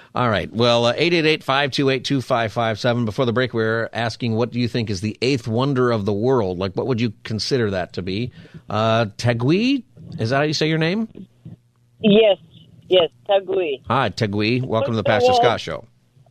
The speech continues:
Speaker 2: Ta-, uh, Pastor Scott, I wanna say thank you for your show, number one.
Speaker 1: Thank
Speaker 2: I
Speaker 1: you.
Speaker 2: really enjoy A I, learn a lot. Thank you so much.
Speaker 1: I'm glad.
Speaker 2: I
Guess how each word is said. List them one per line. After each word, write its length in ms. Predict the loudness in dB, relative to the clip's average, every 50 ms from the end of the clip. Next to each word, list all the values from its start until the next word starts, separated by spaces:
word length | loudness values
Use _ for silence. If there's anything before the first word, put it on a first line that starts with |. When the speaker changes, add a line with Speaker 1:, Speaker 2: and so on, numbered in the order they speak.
| _ _ _ _ _ _ _ _ _ _ _ _ _ _ _ _ _ -20 -20 -14 _
Speaker 2:
Ta-, 160 | -4 -4 -4 -2 -2
uh, 300 | 0 2 4 4 2 0 -2 0
Pastor 340 | 0 0 0 0 0 -2 -2 -2
Scott, 220 | _ -4 -4 -4 -6 _ _ _ _ -2
I 160 | 2 2 2
wanna 320 | 2 0 -2 -2 -4 -8 -10 _
say 180 | -4 -4 -4 -2 0
thank 300 | 2 2 2 0 -4 -8
you 140 | -8 -10 -6 _
for 140 | 0 0 2
your 200 | 2 0 -2 -2 -4 -4
show, 220 | -2 -2 -2 -2 -6 _ _
number 340 | -2 -2 0 2 2 2 2
one. 260 | 2 -2 -4 -6 -8 -14 _ _ _ _ _ _ _ -20 -16 -8 -2
Speaker 1:
Thank 40 | 2
Speaker 2:
I 200 | 4 4 4 4
Speaker 1:
you. 120 | 2 0 0
Speaker 2:
really 140 | -2 -8 -10 -8
enjoy 480 | -6 -6 -2 2 4 6 6 6 4 2 0
A 220 | 0 2 2 4 2
I, 300 | 2 2 0 -2 -4 -4
learn 640 | -6 -6 -2 0 2 4 4 4 4 2 0 -2 -6 -6
a 100 | -6 -6
lot. 280 | -4 -6 -8 -12 -12 -16 _ _ _ _ _ _ _ _ _
Thank 240 | -4 -2 -2 -4 -6
you 100 | -8 -8 -2
so 160 | 0 2 2
much. 300 | 4 4 2 2 0 -2 -8 _ -10 -6
Speaker 1:
I'm 200 | -4 -4 -2 -2
glad. 320 | 0 0 0 0 -2 -6 -12 _ _ _ _ _ _ _ -4 0
Speaker 2:
I 80 | 2